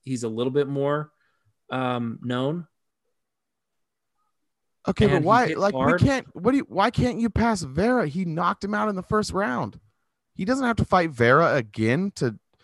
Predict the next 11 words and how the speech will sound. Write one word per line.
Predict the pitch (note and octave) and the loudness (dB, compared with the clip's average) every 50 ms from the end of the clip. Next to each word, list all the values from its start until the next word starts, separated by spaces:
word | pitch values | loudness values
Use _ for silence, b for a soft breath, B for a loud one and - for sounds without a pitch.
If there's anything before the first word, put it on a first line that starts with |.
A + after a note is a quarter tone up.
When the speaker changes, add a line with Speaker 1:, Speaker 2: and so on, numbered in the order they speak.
| _ _ _ _ _ | _ _ _ _ _
Speaker 2:
he | - F3+ G#3 | 0 4 6
already | A#3 B3+ C4 A#3 | 6 6 6 4
beat | D#3 C3 G3+ B3 C4+ - | 2 0 0 0 -2 -2
Vera. | F#3 D3 A2 F2+ E2+ E2+ G2+ - _ _ _ _ _ _ _ _ _ _ _ _ _ _ _ _ _ _ _ _ _ _ _ - - | 0 2 2 2 0 -2 -6 -10 _ _ _ _ _ _ _ _ _ _ _ _ _ _ _ _ _ _ _ _ _ _ _ -20 -10
Speaker 1:
Who? | - F3 G#3 F3+ B2 F#2+ - _ _ _ _ _ _ _ _ _ _ _ _ _ _ _ _ _ - | -6 -2 -2 -2 -2 -4 -6 _ _ _ _ _ _ _ _ _ _ _ _ _ _ _ _ _ 0
Speaker 2:
O'Malley. | F3+ G3 G#3+ B3 C4+ C#4 A#3+ F#3 A#2 G2+ E2+ - _ _ _ _ _ _ _ _ - | 0 0 2 2 2 4 4 4 2 0 -2 -8 _ _ _ _ _ _ _ _ -4
Speaker 1:
No, | D#3+ G3 G#3 G#3+ F#3 | 0 2 2 2 2
he | F3 G#3+ F3+ | 0 -2 -4
didn't. | C#3 - - C3+ C#3+ C#3+ C#3+ C#3+ C3+ B2+ B2 | -4 -4 -2 -2 0 0 -2 -2 -4 -4 -4
No, | C#3+ E3+ E3 D#3 C#3 A#2+ A2 G2+ G2+ | -2 0 0 2 0 0 -4 -6 -6
we, | G#2+ C3+ E3+ F#3+ F#3+ D#3 C#3+ | -4 -4 -2 -2 -4 -8 -12